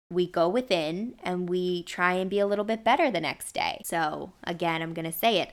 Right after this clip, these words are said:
<laughs> a little less judgment, a little more compassion for everybody, please. Another thing that this full moon eclipse season in Taurus,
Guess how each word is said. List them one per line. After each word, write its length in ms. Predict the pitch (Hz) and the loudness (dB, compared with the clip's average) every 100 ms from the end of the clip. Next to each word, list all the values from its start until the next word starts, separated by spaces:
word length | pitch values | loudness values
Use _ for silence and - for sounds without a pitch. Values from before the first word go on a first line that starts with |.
| - | -12
<laughs> 140 | - 233 | -10 2
a 140 | 262 | 4
little 240 | 240 220 | 6 6
less 240 | 202 190 - | 6 6 4
judgment, 520 | - 269 254 262 262 | 4 4 2 -4 -2
a 120 | - | -2
little 360 | 180 214 240 240 | 0 2 4 2
more 180 | 226 220 | 2 2
compassion 680 | 226 220 233 190 - 175 | 0 2 4 4 4 -2
for 160 | 175 175 | -2 0
everybody, 540 | 175 185 170 - - | 0 0 -2 -2 -4
please. 520 | - - - - 285 - - | -6 -8 -6 -6 -8 -12 -4
Another 380 | 262 349 339 339 | 2 4 4 4
thing 260 | 330 294 | 2 2
that 160 | 277 247 | 2 2
this 220 | 233 226 | 0 -2
full 340 | - 233 233 | -2 2 2
moon 640 | 233 226 233 226 220 220 - - | 2 0 0 0 -2 -4 -8 -14
eclipse 500 | - - 277 269 - | -16 -2 -2 -2 -4
season 440 | - 254 240 240 | -2 0 0 0
in 160 | 226 220 | -2 -4
Taurus, 580 | - 247 233 233 233 | -4 0 4 4 2